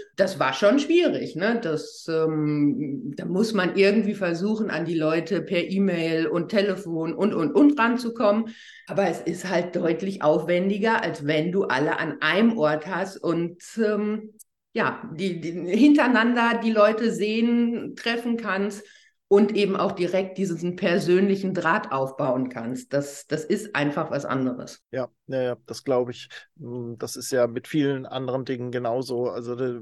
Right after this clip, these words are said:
Speaker 2: wenn dann dieser Offline-Kontakt da ist, das ist, äh, aber es wird doch sicherlich mittlerweile auch Partner geben, die auf dich zukommen, oder?
Speaker 1: Ja.
Speaker 2: Quillt da Post, dein Postfach nicht über? Und, äh, wie, wie gehst du da mit Kooperationen um? Wie, wie sortierst du, filterst du?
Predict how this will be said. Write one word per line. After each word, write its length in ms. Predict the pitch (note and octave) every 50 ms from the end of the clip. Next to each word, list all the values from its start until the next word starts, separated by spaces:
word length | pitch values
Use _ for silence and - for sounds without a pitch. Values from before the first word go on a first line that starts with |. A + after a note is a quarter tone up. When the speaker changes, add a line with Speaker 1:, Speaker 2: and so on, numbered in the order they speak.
| A#2+
Speaker 2:
wenn 160 | B2+ B2+ B2+ B2
dann 300 | B2 B2+ B2+ A#2 A#2+ _ _ _ -
dieser 200 | C3 A#2+ C#3 - -
Offline-Kontakt 760 | B2+ - - C#3+ C3+ C3 - - C#3+ C3 - - C3 - _ -
da 180 | C3+ A#2 A#2
ist, 260 | G2 - B2+ B2+ -
das 160 | C3 A#2 - -
ist, 480 | A#2+ - - - - - - - - -
äh, 80 | F#2+ G2 A2 - -
aber 260 | C#3+ C#3+ E3+ F3+ - - _
es 200 | - D#3 - C#3+
wird 160 | E3+ E3+ -
doch 80 | F#3+ -
sicherlich 440 | - E3+ D#3 F#3 F3 F3+ F#3 F3+ -
mittlerweile 720 | F3+ E3+ - - F3 E3+ D#3 F3 E3+ E3+ E3+ F3 F3 -
auch 180 | D#3 D#3 - _
Partner 360 | - E3 D3 D3 - D#3+ D#3
geben, 300 | C3+ D#3 D#3 C#3+ C#3+ C#3+
die 120 | C#3+ D3 B2
auf 140 | - -
dich 220 | - F3 - - -
zukommen, 480 | - C#3+ C3 - - C3+ A#2+ B2 A#2
oder? 300 | G#2 A#2 C3 D#3 E3+ F3 - _
Speaker 1:
Ja. 400 | - - - E3 C#3+ - B2 - -
Speaker 2:
Quillt 240 | - D#3 E3 D#3+ E3
da 100 | D3+ C#3+
Post, 440 | - - - E3+ D#3 - - - _
dein 220 | - D3+ D3 C3+ -
Postfach 460 | - E3 D#3+ - - E3+ D#3 - D#3
nicht 160 | D3+ C#3 D#3
über? 540 | D3 D#3+ E3 F#3 F3+ G3+ G#3 G#3 G3+ - A2
Und, 300 | D#3 D#3+ D#3+ D#3+ C#3+ D#3
äh, 460 | D#3+ C#3 D3+ D3+ D3+ D3 D3+ D3 C3+
wie, 200 | D3 D#3+ D#3+ C#3+ C3+
wie 140 | C#3+ D#3 C#3+
gehst 320 | - E3+ E3+ D#3+ - -
du 60 | E3
da 180 | C3+ E3+ D#3 D3+
mit 160 | D3+ D3+ -
Kooperationen 800 | - - D3 E3 D3 C#3+ C#3 - - E3+ D3 D3 D#3 D3+ D3+ D3+
um? 480 | - D3 D#3+ E3 F3+ F#3+ G3 G3+ F#3+ - - - - - - _ _ -
Wie, 500 | C#3+ D3+ D3 D3 D3 D3+ D3+ C#3+ C#3 C#3 C3 B2 C3+
wie 160 | C3+ D#3 D3+
sortierst 840 | - - - - - - E3+ D#3 - - - D#3+ E3+ D3+ - -
du, 80 | F#3 F3
filterst 540 | - - F3 E3 E3 - F3+ - - - -
du? 260 | F3 F3 F3+ F3